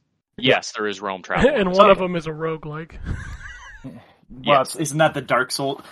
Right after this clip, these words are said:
Speaker 1: There's the boss battle one. There's the arena where you just keep fighting characters in the
Speaker 2: Yes.
Speaker 1: volcano world in the first game. And
Speaker 2: Yep.
Speaker 1: then there's the one that
Speaker 2: Muspelheim.
Speaker 1: everything is covered in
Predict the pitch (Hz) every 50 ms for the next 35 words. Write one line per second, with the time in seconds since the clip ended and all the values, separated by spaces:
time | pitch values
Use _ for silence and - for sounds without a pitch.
0 | - - 135 139 170 170 156 - 156 160 147 - 131 135 139 165 156 - - 147
1 | 127 131 120 120 113 110 110 107 104 110 127 139 _ 135 123 110 - - 123 127
2 | 117 107 131 131 135 127 120 113 113 113 110 104 95 - - - 131 - - -
3 | - 120 113 104 110 104 101 - 107 104 101 98 95 - 95 95 107 113 - -
4 | - 117 113 101 101 98 104 87 87 98 92 - - - 117 113 110 107 101 98
5 | 98 92 90 95 98 95 95 98 90 95 98 95 - - 101 95 90 - - 101
6 | 95 95 95 107 113 110 110 113 113 107 - - 123 110 113 120 123 131 131 120
7 | 113 - - 101 117 104 127 127 123 - 127 120 120 113 - - - - 123 113
8 | 113 110 107 107 104 107